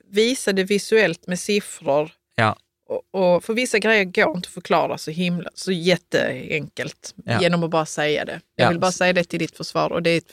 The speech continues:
Speaker 1: förstod ni. Alltså, Nidas tyckte det också.
Speaker 2: Ja, så jag skrev
Speaker 1: Ja.
Speaker 2: sen på forumet, så att det är ett komplement-, om det var
Speaker 1: Ja.
Speaker 2: så här efter förra avsnittet, "Shit, för jag bara snackade i slutet", så finns det
Speaker 1: Det finns
Speaker 2: exempel med siffror.
Speaker 1: Och det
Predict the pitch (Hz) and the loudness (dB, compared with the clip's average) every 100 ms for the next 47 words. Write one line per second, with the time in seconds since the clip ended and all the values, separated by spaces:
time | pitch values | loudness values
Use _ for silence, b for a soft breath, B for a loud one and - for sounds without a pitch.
0 | - 175 - 165 151 151 151 165 170 180 | -6 -4 0 0 0 -2 -2 -4 0 2
1 | 190 170 156 - 170 - 151 143 143 - | 4 4 0 -2 -4 0 0 2 2 -2
2 | - - - 123 101 - 127 - - 139 | -6 -8 0 2 2 2 0 0 2 4
3 | 117 104 - 101 98 - 113 101 95 92 | 4 4 0 0 -2 0 2 2 -2 -6
4 | 101 - 110 104 120 117 - 120 104 - | -10 -4 -2 2 4 2 2 0 0 0
5 | 107 98 - - 113 120 120 180 104 - | 0 0 -4 -2 0 4 4 6 4 0
6 | - 104 98 95 - 107 117 110 - 101 | -4 -2 0 -2 -4 -6 -4 -4 -2 -2
7 | 101 104 104 98 110 - - 98 - 92 | -4 -4 -4 -4 -6 -10 -4 -4 -2 -4
8 | - - 123 110 - 101 98 208 151 120 | -2 0 2 2 2 2 2 4 6 4
9 | 110 104 104 104 - 120 110 - 208 202 | 2 2 2 0 -2 -2 -2 0 2 4